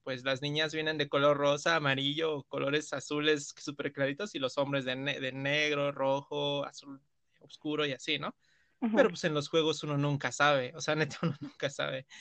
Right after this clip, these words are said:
Speaker 1: Entonces, este, esta chica tenía <clears throat> un nombre de personaje japonés
Speaker 2: Ujú.
Speaker 1: y vestía de colores moraditos, violetas y así.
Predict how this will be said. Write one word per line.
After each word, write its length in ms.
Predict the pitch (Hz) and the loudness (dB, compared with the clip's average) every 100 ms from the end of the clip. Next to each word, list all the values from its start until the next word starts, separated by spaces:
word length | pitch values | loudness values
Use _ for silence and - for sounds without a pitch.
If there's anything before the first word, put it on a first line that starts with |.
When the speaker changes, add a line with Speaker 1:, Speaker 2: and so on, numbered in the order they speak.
| - - - - | -20 -20 -20 -16
Speaker 1:
Entonces, 540 | 156 131 139 139 147 139 | -12 -8 -6 -6 -6 -8
este, 440 | 123 - 143 143 | -8 -12 -10 -10
esta 200 | 143 147 | -4 -4
chica 360 | - 147 147 143 | -2 -2 0 0
tenía 580 | 135 139 135 139 139 - | -2 0 0 -2 -4 -2
<clears throat> 340 | 254 269 214 | 0 2 2
un 120 | 175 156 | 2 -2
nombre 280 | 156 156 | 0 2
de 80 | 143 | 2
personaje 460 | 139 131 135 135 147 | 0 -2 -4 -4 -4
japonés 540 | 143 139 139 294 - _ _ _ _ - | -4 -2 -4 -6 -14 _ _ _ _ 0
Speaker 2:
Ujú. 280 | 240 220 220 _ - | 2 2 -2 _ -8
Speaker 1:
y 100 | 156 | -2
vestía 340 | 135 123 156 147 | 0 0 4 4
de 100 | 143 | 4
colores 420 | 147 143 143 143 | 4 4 4 2
moraditos, 840 | 139 131 127 139 151 151 143 147 127 | -2 -2 -2 -2 -6 -8 -4 -4 -2
violetas 520 | 123 127 139 143 139 | -4 -2 -4 -4 -6
y 40 | |
así. 280 | 127 185 | -8 -10